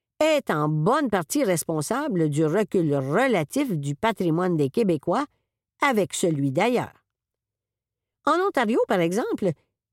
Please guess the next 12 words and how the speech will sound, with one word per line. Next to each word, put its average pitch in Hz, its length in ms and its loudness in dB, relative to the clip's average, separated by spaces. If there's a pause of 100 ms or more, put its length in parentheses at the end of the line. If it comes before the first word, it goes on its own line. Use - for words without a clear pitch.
l'immobilier 262 760 2
représente 196 520 0
aujourd'hui 190 560 0 (120)
cinquante 392 640 -4
pour 233 160 -2
cent 160 260 -2
de 151 120 -2
la 160 120 2
valeur 208 380 0
nette 185 280 0
des 143 140 -2
ménages, 240 560 -2